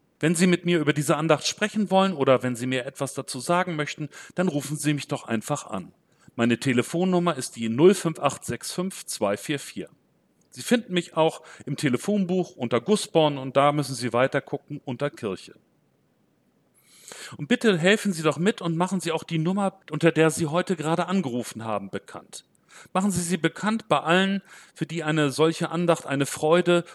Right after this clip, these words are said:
oder eine Ermutigung sein kann. Sie können die Telefonnummer, unter der Sie hier angerufen haben, gerne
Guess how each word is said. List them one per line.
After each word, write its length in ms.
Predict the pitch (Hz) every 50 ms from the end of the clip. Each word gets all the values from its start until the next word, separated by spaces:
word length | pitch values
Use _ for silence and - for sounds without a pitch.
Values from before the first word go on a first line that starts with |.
| - _ -
oder 440 | 156 151 156 160 160 151 139 -
eine 180 | 135 131 143 151
Ermutigung 680 | 139 156 165 160 160 160 156 - 135 - 113 104 101 90
sein 320 | - 104 95 92 92 90
kann. 300 | - - 92 85 85 92 _ _ _ _ _ _ _ _ _ _ _ -
Sie 100 | - 139
können 220 | - 226 233 208
die 80 | 190 -
Telefonnummer, 760 | - 180 165 160 - - 175 190 190 185 180 180 175 170
unter 180 | 160 143 - 147
der 160 | 131 143 143
Sie 140 | 131 127 135
hier 220 | 127 135 135 127
angerufen 520 | 143 170 175 170 147 151 160 - - 143 139
haben, 280 | 135 135 135 131 131
gerne 340 | - 147 165 170 165 160 131